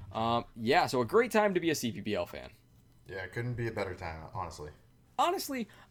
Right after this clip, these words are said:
Speaker 1: not a bad time to be a baseball fan in general.
Speaker 2: Yeah,
Speaker 1: All
Speaker 2: I
Speaker 1: things considered.
Speaker 2: This is electric. This is bringing a lot of people together, and it's, it is very nice to see.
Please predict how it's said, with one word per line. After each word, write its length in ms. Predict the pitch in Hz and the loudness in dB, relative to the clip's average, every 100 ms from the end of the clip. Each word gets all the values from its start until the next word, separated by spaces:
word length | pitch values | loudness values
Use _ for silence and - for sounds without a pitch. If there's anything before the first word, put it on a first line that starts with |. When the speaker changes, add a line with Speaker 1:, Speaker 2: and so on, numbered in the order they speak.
| - | -4
Speaker 1:
not 260 | 143 240 | 4 4
a 40 | - | 4
bad 240 | 233 247 | 4 2
time 220 | 220 220 | 4 4
to 40 | 190 | 4
be 160 | 190 | 6
a 60 | 180 | 6
baseball 520 | - 143 156 - 123 | 8 4 4 4 4
fan 280 | 117 120 110 | 6 4 4
in 180 | 101 107 | 4 2
general. 460 | 107 123 - - - - - - | 2 2 2 -4 -18 -20 -18 -8
Speaker 2:
Yeah, 200 | 151 117 | -2 8
Speaker 1:
All 140 | 147 | 8
Speaker 2:
I 20 | 135 | 10
Speaker 1:
things 260 | 143 120 | 8 8
considered. 460 | - 117 101 - - | 2 2 2 0 -4
Speaker 2:
This 200 | 127 135 | -4 -4
is 100 | 151 | -2
electric. 380 | 139 147 - 110 | -2 -2 -2 -6
This 160 | 113 151 | -8 -6
is 120 | 131 | -6
bringing 400 | 117 120 123 120 | -2 0 0 0
a 60 | |
lot 240 | 95 98 101 | 0 2 0
of 80 | - | -2
people 220 | 117 120 | -6 -4
together, 640 | 131 107 101 101 101 101 - - - _ - | -4 0 0 0 0 -4 -16 -20 -20 _ -6
and 440 | 107 107 104 101 101 | -2 0 -2 -4 -8
it's, 380 | 104 - - - _ _ _ | -10 -10 -12 -14 _ _ _
it 440 | - - 123 120 139 | -10 -8 -8 -4 0
is 360 | 190 202 127 - 113 | 0 0 -6 -10 -4
very 320 | 117 123 143 | 0 2 0
nice 280 | 127 120 - | 0 -2 -4
to 80 | 104 | -8
see. 380 | - 113 73 | -4 -4 -4